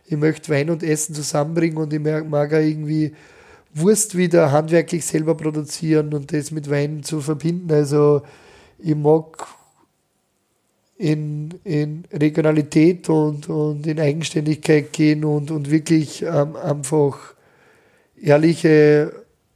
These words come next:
Produkte mit meinen Kunden gemeinsam sogar zu produzieren gemeinsam, vielleicht mal selber Wurst machen gemeinsam,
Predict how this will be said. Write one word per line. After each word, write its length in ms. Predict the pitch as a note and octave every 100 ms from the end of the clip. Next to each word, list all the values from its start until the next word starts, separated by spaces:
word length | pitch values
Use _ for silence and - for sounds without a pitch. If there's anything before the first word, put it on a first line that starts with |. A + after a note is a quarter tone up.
| _ _ _ _ _ _ -
Produkte 680 | D#3 D3 G#3 G3+ - F3 E3+
mit 220 | D#3+ E3
meinen 460 | D3+ D3+ D#3 E3 -
Kunden 380 | - F3 F3+ E3+
gemeinsam 800 | E3+ D#3 D3+ D#3 D#3 D#3 D3+ D3 _ _ _ _ _
sogar 440 | - C#3+ D#3 D#3+ D#3
zu 120 | F3
produzieren 600 | D#3 D#3 D#3 - G3+ G#3
gemeinsam, 500 | F#3 E3 D#3+ D#3+ D#3
vielleicht 340 | D3+ D#3 -
mal 140 | D#3+ D#3
selber 320 | - D#3 D3+
Wurst 300 | F3+ F#3 -
machen 380 | E3+ D#3+ - D#3+
gemeinsam, 580 | D#3 D#3 D3 D#3 D3+